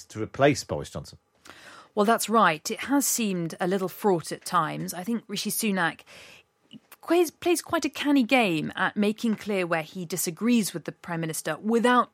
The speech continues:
Speaker 2: saying that actively. Yesterday we heard him, um, distance himself from the Prime Minister's perhaps ill-chosen analogy likening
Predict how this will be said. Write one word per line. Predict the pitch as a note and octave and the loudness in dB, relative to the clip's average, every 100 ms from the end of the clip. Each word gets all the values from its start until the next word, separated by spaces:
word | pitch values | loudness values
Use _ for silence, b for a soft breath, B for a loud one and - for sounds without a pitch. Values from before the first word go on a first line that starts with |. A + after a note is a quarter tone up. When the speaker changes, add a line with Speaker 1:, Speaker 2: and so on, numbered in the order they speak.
| _ - | _ -2
Speaker 2:
saying | - C4 A3 F#3 | 2 4 4 4
that | F3 D#3+ - | 2 2 0
actively. | F#3 - E3+ D#3 D3 B B B B | -8 -8 -10 -8 -8 B B B B
Yesterday | - G3+ G3 G3 | -4 -4 0 0
we | F3+ F3+ | 0 -2
heard | F#3 F3+ - | -2 -4 -4
him, | F3+ E3+ B B B - | -4 -4 B B B -2
um, | G3 G3 | -2 0
distance | - D#4+ - G3 - | 0 0 0 -2 -2
himself | F3 - E3+ D#3+ | -2 0 0 -2
from | F3 | -6
the | E3 | -6
Prime | - F3+ E3+ | -6 -4 -2
Minister's | E3+ D#3+ E3+ D#3 | -4 -6 -8 -10
perhaps | - D3+ - - - | -10 -12 -8 -10 -6
ill-chosen | C4+ C4 - F#3+ F3 E3 E3+ D#3+ E3 | -2 0 0 -2 -2 -2 -4 -4 -4
analogy | F3 E3+ E3+ - D#3 D3+ | 0 0 0 -4 -4 -2
likening | E3 D#3+ D#3+ D#3+ D#3 | -4 -4 -6 -6 -6